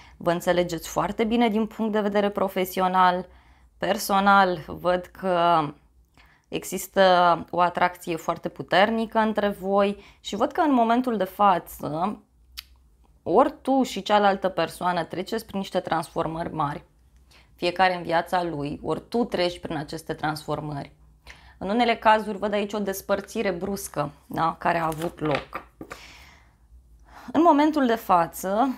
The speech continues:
văd aici că ești foarte preocupat de bani, ești foarte preocupat de stabilitatea ta materială,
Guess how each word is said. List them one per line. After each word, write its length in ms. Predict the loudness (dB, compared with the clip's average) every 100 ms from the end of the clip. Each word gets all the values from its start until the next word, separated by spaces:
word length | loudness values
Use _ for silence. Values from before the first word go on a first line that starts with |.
| -10 -20 -16
văd 380 | -10 -4 0 2
aici 440 | 0 -2 -6 -10 -14
că 380 | -6 -2 0 0
ești 180 | 0
foarte 220 | -4 -6 -4
preocupat 600 | -2 -2 -2 2 2 2
de 60 |
bani, 440 | -2 2 2 0 -8
ești 180 | -14 -10
foarte 240 | -10 -8
preocupat 560 | -4 -4 -6 -4 -2 -2
de 80 |
stabilitatea 840 | -6 -6 -4 -4 -8 0 0 0 -4
ta 120 | -6
materială, 920 | -8 -10 -8 -8 -4 -6 -6 -8 -10